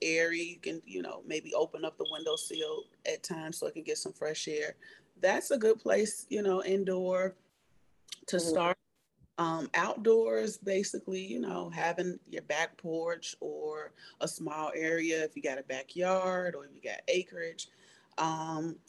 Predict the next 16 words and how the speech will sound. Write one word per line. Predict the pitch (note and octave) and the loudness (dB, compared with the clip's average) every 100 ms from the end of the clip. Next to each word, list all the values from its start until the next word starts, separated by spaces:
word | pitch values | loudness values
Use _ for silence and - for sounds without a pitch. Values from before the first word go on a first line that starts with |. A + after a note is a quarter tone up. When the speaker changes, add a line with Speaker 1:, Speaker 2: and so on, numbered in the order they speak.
| - | -8
Speaker 1:
you | F3+ | -4
can | F3 F#3 | 0 0
have | D3+ C#3+ C#3+ | 0 -2 -4
a | - | -6
shed | - - G#3 G3 G3 F#3+ F#3+ F#3 _ _ _ - | -6 0 4 6 8 8 6 0 _ _ _ -6
that | E3+ - | -6 -6
you | G#3 | -8
use | G3+ G3+ G3+ | -6 -6 -2
on | G3 | -2
your | F#3+ F#3+ | -2 -2
garden | F#3+ F3+ F#3 F#3+ F#3 | -2 -2 -2 -2 -2
outdoor. | F3 F3 F#3 F#3 F3+ F3 F3 F3+ - - - _ - | -4 -4 -6 -4 0 2 2 -2 -14 -20 -20 _ -10
Uh, | D3+ | -8
some | D#3+ F#3 G3+ | -4 2 2
people | G#3 F#3+ F3+ F3 | 0 -4 -6 -6
use | F3 F3 F3 E3+ - | -10 -14 -16 -16 -16